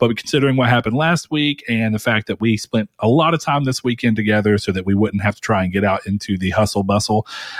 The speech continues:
of it, uh, she is graciously not having any problem with me recording this on Valentine's Day. So, hey, you know what? I know you don't listen to the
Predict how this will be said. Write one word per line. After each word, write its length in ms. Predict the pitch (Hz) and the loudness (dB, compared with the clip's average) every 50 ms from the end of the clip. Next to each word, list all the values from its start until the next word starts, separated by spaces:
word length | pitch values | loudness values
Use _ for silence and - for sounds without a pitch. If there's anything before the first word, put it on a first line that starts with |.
| - - | -2 0
of 200 | 92 98 98 104 | 2 4 4 4
it, 220 | 104 104 104 _ _ _ _ _ _ _ _ - | 4 2 0 _ _ _ _ _ _ _ _ -2
uh, 200 | 104 95 92 85 | 0 0 2 0
she 320 | - - - 123 110 107 104 | -2 0 2 4 4 4 4
is 400 | 98 98 101 98 98 - - - _ _ _ _ _ _ _ _ _ _ _ _ _ | 4 4 2 2 0 -4 -10 -12 _ _ _ _ _ _ _ _ _ _ _ _ _
graciously 880 | - - 156 165 170 - - 151 - - - 135 135 135 131 131 139 143 - _ - | 0 2 2 2 2 2 2 0 0 0 0 2 2 4 4 2 0 -2 -8 _ -8
not 400 | 110 117 123 123 120 120 120 - _ _ _ _ - - - | -4 0 2 4 4 4 2 0 _ _ _ _ -20 -18 -10
having 400 | - - 131 120 110 110 117 - | -4 -2 -2 0 0 -2 -2 0
any 180 | 123 131 131 110 | 0 0 0 0
problem 280 | - - 107 101 104 | 0 0 0 2 2
with 100 | 101 98 | 2 2
me 120 | 101 104 101 | 2 2 2
recording 440 | 92 98 - - 107 101 98 92 92 | 0 0 0 2 2 2 4 2 0
this 180 | 90 92 - | 0 0 -2
on 280 | - 95 92 92 90 87 | -2 -2 0 0 0 0
Valentine's 580 | 90 87 87 87 90 90 - - 90 90 90 87 | 0 0 0 0 0 -2 -2 -2 -2 0 -2 -2
Day. 280 | 90 87 82 87 107 - - - - - - | -2 -2 -2 -2 -2 -4 -6 -12 -18 -14 -10
So, 380 | - - 107 98 98 101 101 - _ _ - | 0 2 4 4 4 4 2 -2 _ _ -2
hey, 220 | 127 110 101 104 - _ _ - | 0 0 0 -2 -4 _ _ -6
you 100 | - 151 | 0 0
know 120 | 180 175 | 2 2
what? 160 | 170 175 151 143 | 2 2 2 2
I 40 | |
know 80 | 143 147 | 2 2
you 100 | 147 143 | 2 2
don't 120 | 139 123 127 | 0 0 -2
listen 180 | 131 127 - | -4 -4 -4
to 40 | - | -6
the 40 | 117 | -6